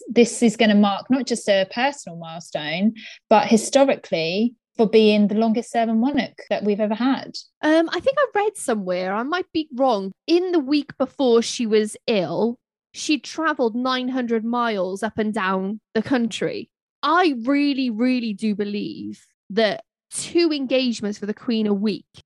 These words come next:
Speaker 2: is even way too much. I think she should literally just be in Windsor on Zoom.
Speaker 1: Yeah.
Speaker 2: If, then if she decides to go somewhere, then fine. But let people come to her. That's what I think anyway.
Speaker 1: I was, um, discussing this with someone the other day about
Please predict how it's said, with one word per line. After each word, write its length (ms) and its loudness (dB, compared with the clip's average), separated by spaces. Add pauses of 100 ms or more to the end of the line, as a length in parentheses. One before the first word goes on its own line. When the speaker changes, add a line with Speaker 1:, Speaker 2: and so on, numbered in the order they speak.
Speaker 2:
is 240 -2
even 440 0
way 140 0
too 220 -6
much. 480 -10
I 100 2
think 180 2
she 160 2
should 240 -4
literally 380 -2
just 240 -2
be 100 -2
in 100 0
Windsor 320 -2
on 120 -2
Zoom. 420 -2
Speaker 1:
Yeah. 320 -2
Speaker 2:
If, 260 -2
then 200 0
if 100 -2
she 300 -4
decides 480 -2
to 80 -4
go 120 -2
somewhere, 400 -4
then 180 -4 (140)
fine. 480 0 (400)
But 300 2
let 280 0
people 240 0
come 260 -4
to 100 0
her. 420 0 (240)
That's 160 -2
what 120 0
I 140 2
think 240 -2
anyway. 400 -4 (100)
Speaker 1:
I 140 8
was, 240 8
um, 260 4
discussing 560 -2
this 200 -6
with 80 -4
someone 240 -4
the 80 2
other 100 0
day 300 4
about 400 0